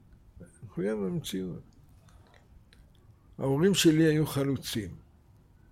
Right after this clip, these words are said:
מה זה חלוצים? הם היו אידיאליסטים. באמת היו אידיאליסטים. הם באו לארץ, וישב את הארץ, וישבו את הארץ,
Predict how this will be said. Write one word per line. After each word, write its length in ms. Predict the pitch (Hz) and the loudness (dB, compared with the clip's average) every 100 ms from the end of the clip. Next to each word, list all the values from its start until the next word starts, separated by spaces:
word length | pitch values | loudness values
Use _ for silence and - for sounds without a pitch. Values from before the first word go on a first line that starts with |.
| - - - - - - | -20 -20 -20 -20 -20 -14
מה 120 | 87 131 | -6 -2
זה 120 | 147 | -2
חלוצים? 560 | - 131 127 - 98 - | -2 -4 -6 -8 -12 -10
הם 100 | 107 | -6
היו 140 | 117 170 | 0 2
אידיאליסטים. 880 | 226 214 240 247 262 - - 120 76 123 - - - | 2 2 2 2 2 0 -2 -4 -4 -14 -18 -20 -14
באמת 440 | 123 160 233 262 254 | -10 -6 -2 -2 0
היו 220 | 262 254 | 0 0
אידיאליסטים. 720 | 180 147 110 101 - - - - - - - - - - - | 2 2 2 -4 -10 -14 -16 -18 -20 -20 -20 -20 -20 -20 -8
הם 220 | 147 160 | -4 -2
באו 280 | 208 208 196 | -2 0 0
לארץ, 720 | 185 190 190 185 165 151 - - - - - - - - - - - - - | 0 0 2 2 0 -4 -10 -12 -14 -18 -20 -20 -20 -20 -20 -20 -20 -20 -16
וישב 880 | - 143 170 170 160 156 - 185 208 185 | -6 0 2 2 0 -2 0 2 2 0
את 140 | - | -2
הארץ, 540 | 180 170 160 147 - | -4 -2 -2 -4 -2
וישבו 840 | 139 135 143 127 - 135 - 214 220 | -4 -4 -6 -6 -6 -6 -4 0 0
את 140 | - | 0
הארץ, 320 | 170 160 147 | -4 -2 -4